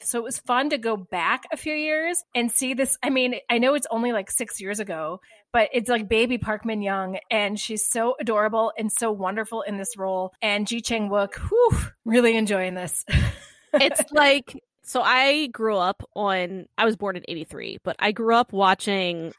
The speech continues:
Speaker 2: like, eighties and nineties action movies, like, still love them. Like, give me, like, a Roadhouse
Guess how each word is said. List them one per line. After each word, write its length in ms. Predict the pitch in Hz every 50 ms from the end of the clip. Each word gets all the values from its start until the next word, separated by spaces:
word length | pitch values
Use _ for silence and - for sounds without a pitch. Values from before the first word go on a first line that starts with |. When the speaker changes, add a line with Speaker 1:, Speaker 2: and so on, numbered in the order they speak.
| _
Speaker 2:
like, 220 | - 185 175 - -
eighties 300 | - 180 170 175 180 175
and 120 | 190 180
nineties 460 | 180 170 170 175 180 185 185 202 190 - -
action 380 | - 208 - - - 214 208 214
movies, 440 | 214 226 214 247 247 247 254 240 -
like, 200 | 202 185 - - _ -
still 500 | - - - - - 240 226 214 202 185
love 220 | 180 175 175 -
them. 140 | - 107 107 -
Like, 200 | 156 190 190 -
give 180 | - 233 208
me, 240 | 247 269 277 277 269
like, 220 | - - 208 -
a 60 | 185 185
Roadhouse 1300 | 175 175 190 185 196 208 214 208 208 220 214 214 214 208 208 208 208 208 208 214 214 208 - - - -